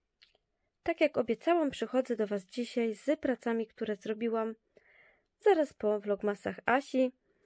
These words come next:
i bardzo mi się przyjemnie właśnie słuchało jej wszystkich filmików podczas mojego tworzenia, e, ponieważ, no, tak jak wiecie, ja robiłam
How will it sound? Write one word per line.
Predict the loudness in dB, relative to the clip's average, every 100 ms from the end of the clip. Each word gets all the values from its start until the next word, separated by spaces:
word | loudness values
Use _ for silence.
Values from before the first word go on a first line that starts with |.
| _ _ _ _ _ _ _ _ _ -4
i | -2 0
bardzo | 0 0 2 2 0
mi | 2
się | -2 -2
przyjemnie | -4 -2 -2 0 -2 -2 _ _ _ _ _ _ -8
właśnie | -6 -2 -2 0 -6
słuchało | -4 -4 2 2
jej | 2 0
wszystkich | 0 2 2 -2 -8
filmików | -2 -2 0 -4 -4
podczas | -4 -2 -6 -2
mojego | 0 0 -2
tworzenia, | -4 -4 -2 -2 -4 -6 -18 -20 -20 -12
e, | -4 -4
ponieważ, | -2 -4 -2 -4 -6 -12 -20 _ _ -8
no, | -6 -4
tak | -6 -4
jak | -6 -4
wiecie, | -4 0 0 -2 _ _ _ -4
ja | -2 0 0 0
robiłam | -2 -2 0 0